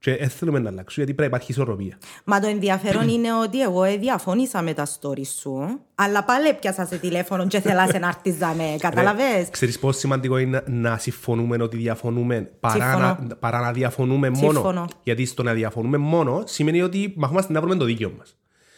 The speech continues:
Speaker 1: Στο να συμφωνούμε ότι διαφωνούμε, να έχει μια συζήτηση την οποία και ο ένας και ο άλλος να προβληματιστεί.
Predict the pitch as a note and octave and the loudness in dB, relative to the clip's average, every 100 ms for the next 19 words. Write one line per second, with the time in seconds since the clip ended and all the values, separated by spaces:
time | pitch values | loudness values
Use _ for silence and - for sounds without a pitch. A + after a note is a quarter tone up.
0 | _ _ - - - A#2+ A#2 B2 A#2+ - | _ _ -16 -8 -2 2 0 -2 -6 -4
1 | A#2+ C#3 D#3+ E3+ F#3+ F#3 C3 D3+ C3+ C#3+ | 0 2 0 2 0 0 0 0 0 0
2 | D3+ D#3 D#3 D3+ D3+ C3+ D3+ D3+ F3+ F#3+ | -2 -2 -2 -4 -4 -4 -2 0 0 0
3 | D3 B2 D#3 F#3 F#3+ - _ _ _ - | 0 0 0 0 -4 -14 _ _ _ 0
4 | C#3+ F3+ D#3+ B2 G2 - C3 E3 D3+ B2+ | 2 2 2 0 -4 -2 0 2 2 0
5 | D3 D3 D3 D3 A2 - F#2 | 0 0 0 -2 -4 -8 -12